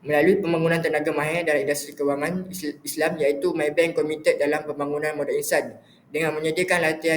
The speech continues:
dan peluang pembangunan untuk melahirkan tenaga kerja mahir dalam sektor kewangan Islam. Maybank juga menuntuk-, menunjukkan komitmen dalam memacu inovasi penyelidikan dan pembangunan yang bukan sahaja meningkatkan perkhidmatan kewangan, tetapi juga memberi manfaat kepada masyarakat dan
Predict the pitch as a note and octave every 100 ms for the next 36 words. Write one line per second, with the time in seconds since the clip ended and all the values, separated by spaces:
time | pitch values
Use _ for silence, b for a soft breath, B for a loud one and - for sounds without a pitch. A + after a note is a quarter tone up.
0 | D#3 D3+ D3+ D3 D#3 D3+ - - D3+ D3+
1 | D#3 E3 B2+ - C#3 D3 E3 D3+ D#3 D#3
2 | E3+ E3 D3+ D3 D3 D3+ D3 D3 D#3+ F#3+
3 | F#3+ D3 D3 - D3+ D3+ D3 D3 C3+ -
4 | C#3+ - - - - B B B B D3
5 | D#3 E3 D#3+ E3 G3 F3 D#3+ E3 - -
6 | D#3 D#3+ D#3+ E3 D#3 E3 D#3+ D3+ D3+ F3+
7 | D#3 D3 D#3 D3 D3 D3 D#3+ D3 C#3+ C#3+
8 | E3+ E3 D#3+ D#3 D3 C#3+ D3+ E3+ D3+ C#3+
9 | D3 D3 D#3+ E3 D3+ C#3+ D3+ D3+ D#3 D3+
10 | F#3 F#3 E3 D#3 - - D3+ D#3 D3+ -
11 | D3+ C#3+ C3+ D#3+ G3+ G3 B B - -
12 | E3 E3 D#3+ D#3+ D#3+ - C#3+ D3+ D3+ C#3+
13 | B2 C#3 D3 C#3+ D3 C#3+ C#3+ D#3 F#3 E3+
14 | - C#3+